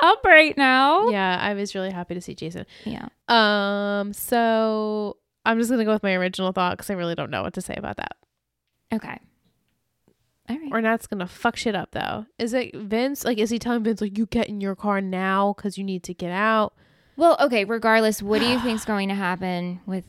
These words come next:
Speaker 1: Coach and Vince and Ornette next week? What, where do you think this is going?
Speaker 2: I think Coach,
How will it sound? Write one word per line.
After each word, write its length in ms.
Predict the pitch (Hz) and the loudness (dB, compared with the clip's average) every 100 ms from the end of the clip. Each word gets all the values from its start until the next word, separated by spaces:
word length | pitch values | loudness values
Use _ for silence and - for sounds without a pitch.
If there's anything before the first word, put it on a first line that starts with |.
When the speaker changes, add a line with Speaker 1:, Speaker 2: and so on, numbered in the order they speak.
| - | -14
Speaker 1:
Coach 300 | - 185 175 | -6 -4 -4
and 100 | 175 | -6
Vince 220 | 175 170 175 | -6 -6 -6
and 100 | 170 | -8
Ornette 340 | 165 175 - - | -8 -6 -8 -8
next 240 | 160 - | -12 -10
week? 340 | 135 87 - - _ _ _ | -12 -12 -18 -20 _ _ _
What, 260 | 208 202 - | -2 -2 -2
where 180 | 196 196 | -4 -2
do 40 | 196 | -2
you 80 | 202 | -4
think 180 | 196 175 | -6 -8
this 160 | 175 | -8
is 120 | 165 | -8
going? 400 | - 131 104 - 190 _ _ _ _ _ | -6 -6 -6 -8 -10 _ _ _ _ _
Speaker 2:
I 140 | 240 233 | -6 -2
think 240 | 240 220 | -4 -4
Coach, 840 | 208 208 202 - - - - - | 0 0 0 -4 -8 -8 -10 -14